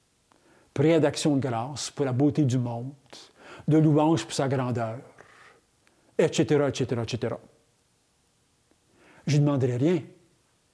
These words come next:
parce qu'il n'y a pas cette attention personnelle pour chacun d'entre nous. Pour chacun et chacune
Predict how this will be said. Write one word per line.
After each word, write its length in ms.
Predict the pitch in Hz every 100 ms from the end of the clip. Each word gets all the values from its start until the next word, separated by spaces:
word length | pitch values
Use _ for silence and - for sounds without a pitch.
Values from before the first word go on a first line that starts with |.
| _ _ _ _
parce 240 | 143 131 -
qu'il 240 | 165 170 - - -
n'y 60 | 143
a 80 | 127
pas 140 | 180
cette 260 | - 127 185
attention 600 | 214 220 190 - 190 196 - _
personnelle 840 | - 226 - - 175 151 151 180 - - -
pour 160 | 127 113
chacun 560 | - 226 214 208 208 -
d'entre 340 | 131 127 127 113
nous. 260 | 113 110 - _ _ _ _ _ _ _ _ _ _ _ _ _ _ _ - -
Pour 120 | 131
chacun 340 | - 240 269
et 60 | 240
chacune 560 | - 180 - 180 165